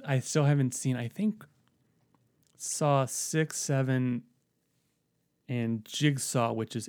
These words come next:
eight. Um, so I'm gonna, I need to do that before the, before I see this new one.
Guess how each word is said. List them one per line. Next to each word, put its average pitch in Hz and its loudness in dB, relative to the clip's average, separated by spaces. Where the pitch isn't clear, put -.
eight. 113 -4
Um, 120 -2
so 135 -2
I'm 135 6
gonna, 143 8
I 143 6
need 151 8
to 147 4
do 143 8
that 113 0
before 127 -2
the, 117 -2
before 131 -2
I 117 -2
see - -6
this 107 -8
new 127 2
one. 104 -4